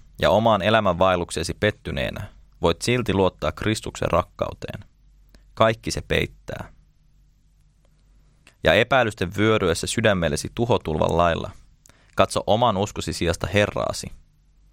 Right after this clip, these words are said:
Kaikki se uskoo. Kun tulevaisuus näyttäytyy sinulle epävarmana ja petollisena, etkä uskalla nojautua luottavaisesti Isän huolenpitoon,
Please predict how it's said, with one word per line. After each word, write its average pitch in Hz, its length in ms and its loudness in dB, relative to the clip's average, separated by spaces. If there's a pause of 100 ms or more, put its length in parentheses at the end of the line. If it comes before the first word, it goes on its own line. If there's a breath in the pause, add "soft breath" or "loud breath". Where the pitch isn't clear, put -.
(180)
Kaikki 110 340 0
se - 160 -6
uskoo. - 520 -6 (1500)
Kun 92 140 2
tulevaisuus 117 540 2
näyttäytyy 101 500 0
sinulle 90 320 0
epävarmana 92 800 0
ja 85 100 -4
petollisena, - 720 -4 (480 soft breath)
etkä 104 220 2
uskalla 117 340 0
nojautua 101 500 2
luottavaisesti 95 800 -2
Isän 107 260 -2
huolenpitoon, - 680 -2